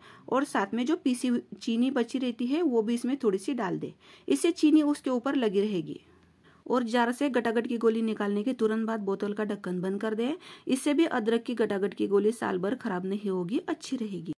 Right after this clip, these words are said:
इसे खाने के जो फायदे हैं ये वीडियो में मैंने पहले ही आपको बता दिए हैं। तो ऐसे फायदेमंद इम्यूनिटी बूस्टर अदरक के गटागट आप बनाए और सर्दी खांसी से छुटकारा पाए। तो फ्रेंड्स, वीडियो थोड़ी सी भी अच्छी लगे हो तो प्लीज एक लाइक कर दीजिए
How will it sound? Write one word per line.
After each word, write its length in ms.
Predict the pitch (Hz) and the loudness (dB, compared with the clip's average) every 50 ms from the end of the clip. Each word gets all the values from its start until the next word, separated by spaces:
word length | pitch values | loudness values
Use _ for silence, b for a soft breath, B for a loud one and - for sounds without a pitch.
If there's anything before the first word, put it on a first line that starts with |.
| _ _ _ _ - | _ _ _ _ -6
इसे 240 | - 277 - 415 403 | -4 0 0 0 0
खाने 320 | - 277 262 226 240 240 | 2 2 2 2 2 0
के 120 | 247 277 254 | -2 -2 -2
जो 120 | 302 320 | -2 -2
फायदे 420 | 311 - 240 214 196 196 202 240 | -2 -4 -4 -4 -2 -2 -2 -2
हैं 140 | 247 240 220 | -2 -2 -2
ये 180 | 220 220 233 247 | -2 -2 -2 -2
वीडियो 300 | 233 214 196 180 190 190 | -2 0 0 0 0 0
में 120 | 202 202 | -2 -2
मैंने 200 | 202 208 208 220 | -4 -4 -6 -6
पहले 280 | 214 214 208 202 196 196 | -6 -6 -6 -4 -4 -4
ही 160 | 190 202 220 | -4 -4 -4
आपको 320 | - 175 165 - - 185 | -4 -6 -8 -8 -8 -8
बता 280 | 170 175 165 165 170 180 | -8 -6 -6 -6 -8 -6
दिए 200 | 180 196 208 208 | -4 -4 -4 -4
हैं। 300 | 208 214 208 226 277 349 - _ _ - | -4 -6 -8 -8 -10 -12 -14 _ _ -2
तो 100 | 254 254 | 0 0
ऐसे 260 | 262 262 262 311 311 | 0 0 0 0 -2
फायदेमंद 580 | 302 - 269 220 190 180 180 196 202 247 285 | 0 2 2 4 4 4 2 2 2 2 2
इम्यूनिटी 420 | - - 262 247 254 254 247 254 247 | 2 2 2 0 0 0 -2 -4 -4
बूस्टर 340 | 214 226 220 - - 226 226 | -4 -4 -4 -2 -2 -2 -2
अदरक 380 | - - 185 170 190 202 202 | -2 -2 -2 -2 -2 -4 -2
के 120 | - 214 190 | -2 -4 -2
गटागट 480 | 190 202 190 190 185 175 185 180 185 | -2 -2 -2 -2 -2 -2 -2 -2 -2
आप 80 | 185 175 | -4 -6
बनाए 540 | 170 170 175 165 165 170 180 190 220 302 B B B B B - | -6 -4 -4 -2 -2 -2 -2 -4 -4 -6 B B B B B -2
और 140 | 208 220 240 | -2 -2 0
सर्दी 360 | 240 254 233 220 208 240 240 | 0 -2 -2 -2 -2 -2 -2
खांसी 320 | - 247 214 208 - 202 | -2 -4 -6 -4 -4 -4
से 140 | 202 285 320 | -2 -2 -2
छुटकारा 480 | 320 - 392 370 - - 285 233 202 190 | 0 0 0 0 0 -2 -4 -2 -4 -4
पाए। 300 | - 151 160 - - - _ _ - | -6 -8 -10 -10 -14 -16 _ _ 0
तो 80 | - - | 0 0
फ्रेंड्स, 360 | - - 285 320 381 370 - | 2 4 4 4 4 4 2
वीडियो 220 | 254 240 247 277 | 0 2 2 0
थोड़ी 260 | 330 - 285 240 262 285 | 0 2 2 2 2 2
सी 120 | - 311 | 2 0
भी 100 | 294 330 | 0 0
अच्छी 360 | - - 254 269 - - 285 | 0 0 0 -2 -2 -2 -2
लगे 220 | 240 233 220 220 240 | -2 -2 -2 -2 -2
हो 120 | 247 220 | -2 -2
तो 140 | 208 226 214 | -2 -2 -4
प्लीज 260 | - 208 214 196 208 | -2 -2 -2 2 2
एक 140 | 202 196 185 | 2 2 0
लाइक 220 | 180 185 196 - | -2 -2 -2 -4
कर 120 | - 208 208 | -4 -4 -4
दीजिए 380 | 208 233 214 254 262 294 349 | -4 -4 -2 -2 -2 -4 -4